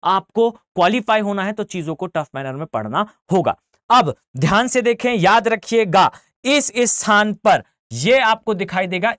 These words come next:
इसे basically कौन सा सागर कहा जाता है? इसे कहा जाता है सारगोस सागर,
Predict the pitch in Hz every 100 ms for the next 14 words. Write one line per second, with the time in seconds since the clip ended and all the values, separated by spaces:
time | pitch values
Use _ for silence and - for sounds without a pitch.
0 | - 208 262 226 147 147 190 214 196 208
1 | 190 185 208 196 180 185 180 185 196 180
2 | 190 220 - _ _ - 196 262 233 190
3 | 180 170 170 196 - - 170 175 165 175
4 | - 131 95